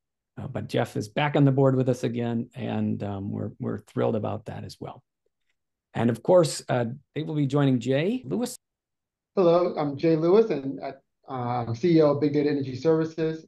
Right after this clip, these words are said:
Speaker 2: And at B D E, we're extremely proud to work with Jeremy and the, the Green Button Alliance. Um, here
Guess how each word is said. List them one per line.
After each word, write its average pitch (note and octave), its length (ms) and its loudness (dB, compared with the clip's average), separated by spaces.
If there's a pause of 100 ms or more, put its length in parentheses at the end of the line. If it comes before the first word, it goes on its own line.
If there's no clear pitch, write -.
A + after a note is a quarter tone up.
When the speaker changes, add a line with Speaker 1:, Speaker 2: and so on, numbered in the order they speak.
Speaker 2:
And C#3 80 -6
at C#3 200 -8
B F#3 120 2
D F3 260 2
E, E3 40 2
we're C#3+ 200 -2
extremely E3 460 4
proud D3 280 2
to C#3 60 -2
work C#3+ 200 -6
with C3+ 100 -6
Jeremy C#3+ 440 -4
and B2+ 140 -4
the, B2+ 160 -6 (100)
the C#3+ 60 -14
Green D3 220 2
Button D3 160 0
Alliance. C#3 480 0 (880)
Um, C#3+ 300 -2
here E3 480 6